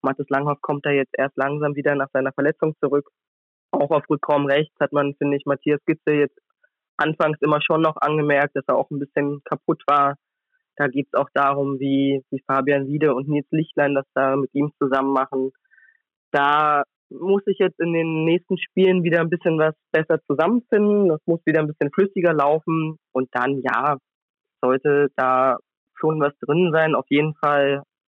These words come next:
sollte die Champions League drin sein in der nächsten Saison. Und der Titel, weißt du selber, wenn man im Final Four ist bei der European League, nachher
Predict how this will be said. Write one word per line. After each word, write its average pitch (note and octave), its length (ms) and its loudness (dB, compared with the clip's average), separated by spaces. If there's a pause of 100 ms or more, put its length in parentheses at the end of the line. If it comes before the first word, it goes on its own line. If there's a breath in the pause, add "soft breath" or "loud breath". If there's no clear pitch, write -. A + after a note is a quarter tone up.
sollte C3+ 220 -2
die B2 180 -4
Champions D3+ 340 -2
League D3 180 -6
drin C#3+ 260 -2
sein C#3 160 -2
in C#3 80 -2
der C3+ 100 -2
nächsten C3+ 340 -4
Saison. B2+ 420 -2 (560)
Und B2 260 -4 (260)
der B2 120 -2 (100)
Titel, C3+ 600 2 (580)
weißt C3+ 180 -4
du C#3 120 -2
selber, B2 320 0
wenn A#2+ 100 -2
man B2+ 180 0
im B2+ 200 -4
Final C3+ 280 0
Four D3 240 0
ist C#3 140 -4
bei C#3 80 0
der C#3 120 0
European C#3+ 460 -2
League, C#3 200 -2
nachher C3+ 440 0